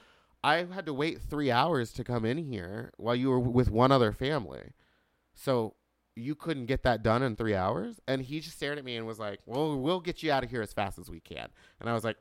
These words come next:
"Okay." And then that's when I asked for the first bottle of water. Um, and then, oh my God, the other thing that I did, which was so cunty, was after I had already gone outside, circled the car, we went back into the office, and it said,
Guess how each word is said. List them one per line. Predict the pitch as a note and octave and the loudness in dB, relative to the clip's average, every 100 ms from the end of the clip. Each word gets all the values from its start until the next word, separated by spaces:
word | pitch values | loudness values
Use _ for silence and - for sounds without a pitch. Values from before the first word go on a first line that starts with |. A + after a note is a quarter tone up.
| E3 | 2
"Okay." | F#3 D#3+ C#3+ - | 2 0 -2 -4
And | C3 | -4
then | C3 | 2
that's | B2+ C#3+ | 2 4
when | D#3 | 6
I | C3 | 6
asked | A2+ - | 4 2
for | |
the | G#2+ | -2
first | - G2+ - | 0 -2 0
bottle | G2+ F2 | -4 -2
of | E2+ | -4
water. | D#2 G#1+ A#1+ A#2+ - - - _ _ _ _ | -6 -6 -10 -12 -16 -20 -20 _ _ _ _
Um, | A#2 A2+ G#2 G#2 G#2 | -2 0 -2 -6 -8
and | C3+ D#3 | -4 -2
then, | F#3 F#3 - | -2 -4 4
oh | F#3+ G#3 | 8 10
my | F#3 | 8
God, | E3 F#3+ F3+ | 12 10 10
the | F#3+ | 6
other | E3+ G3 | 4 4
thing | G3 F3 | 2 0
that | E3 | 0
I | |
did, | D3 D3+ | 2 0
which | D3 C#3+ | -2 -6
was | D3 - | -8 -8
so | - E3+ F3+ E3 | 2 8 8 8
cunty, | D#3 D#3+ E3 D3 B2+ - - - | 4 -4 -2 -6 -6 -10 -20 -2
was | C#3+ C3 | -2 2
after | C3+ D#3 - F3+ | 4 4 4 2
I | C#3+ | 4
had | C#3+ | 4
already | C3 C3+ | 2 2
gone | C3 C3 | 2 2
outside, | B2+ B2 B2 - | 2 2 -2 -2
circled | B2 C3 | -6 -6
the | A#2+ | -6
car, | C3+ A#2 | -4 -2
we | B2+ | -2
went | C#3+ | -2
back | C3 C#3+ | 0 -2
into | D#3+ C#3 | -2 -6
the | C3+ | -2
office, | A#2+ C3 B2 - | -2 -2 -6 -8
and | |
it | A#2 - | -10 -8
said, | - A#2+ G#2+ G#2 | -4 -2 -2 -6